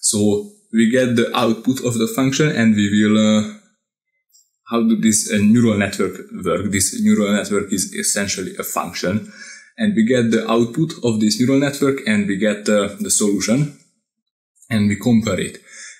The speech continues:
If the, as, if that, uh, neural network was good,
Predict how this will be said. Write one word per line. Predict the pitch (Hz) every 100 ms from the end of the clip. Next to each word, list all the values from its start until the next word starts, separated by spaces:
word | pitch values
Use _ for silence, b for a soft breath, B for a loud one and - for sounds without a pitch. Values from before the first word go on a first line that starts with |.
| B
If | 120 113 110
the, | 117 107 - - - 107
as, | 107 - - -
if | 117 110 107
that, | 110 107 -
uh, | 110 107 107 B B B
neural | 123 127 123
network | 113 110 113 110
was | 104 98
good, | - 107